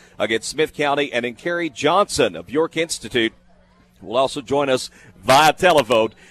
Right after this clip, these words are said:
coming up later on in the show. Right now, let's hit the Friday night scoreboard. It was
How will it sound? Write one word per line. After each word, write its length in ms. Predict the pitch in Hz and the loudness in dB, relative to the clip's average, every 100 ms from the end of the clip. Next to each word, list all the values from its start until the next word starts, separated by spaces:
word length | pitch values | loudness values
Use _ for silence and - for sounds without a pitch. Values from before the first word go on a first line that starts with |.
| _ - | _ -6
coming 160 | 117 123 | -2 0
up 120 | 135 | 0
later 300 | 107 117 110 | 0 0 2
on 240 | 107 104 - | 2 0 -4
in 240 | 104 104 | -6 -6
the 100 | 113 | -8
show. 340 | 113 156 143 110 | -4 2 4 4
Right 380 | 98 160 226 | 2 4 4
now, 300 | 196 226 262 - - - | 2 4 2 2 -10 0
let's 240 | 156 - | 2 4
hit 160 | - 226 | 4 2
the 100 | 180 | -2
Friday 380 | - 202 220 208 | 0 2 2 2
night 260 | 196 190 | 2 2
scoreboard. 760 | - - 202 233 196 185 208 220 | -2 0 4 6 6 4 4 2
It 220 | 180 208 185 | 0 -2 0
was 320 | 208 208 | 2 2